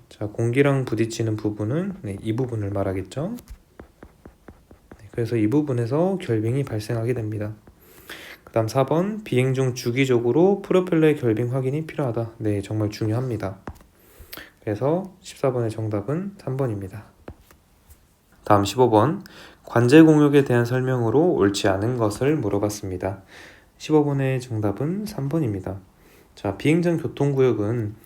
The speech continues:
비행 정보구역 내 D등급 공역에서 계기 비행을 하는 항공기관의 교통정보를 제공하는 공역이다. 비행장 교통구역, 네.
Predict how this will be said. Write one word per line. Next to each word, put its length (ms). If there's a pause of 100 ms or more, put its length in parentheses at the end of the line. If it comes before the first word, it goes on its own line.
(300)
비행 240
정보구역 720
내 200
D등급 540
공역에서 760
계기 320
비행을 340
하는 240
항공기관의 880
교통정보를 920
제공하는 420
공역이다. 580 (800)
비행장 640
교통구역, 800 (220)
네. 180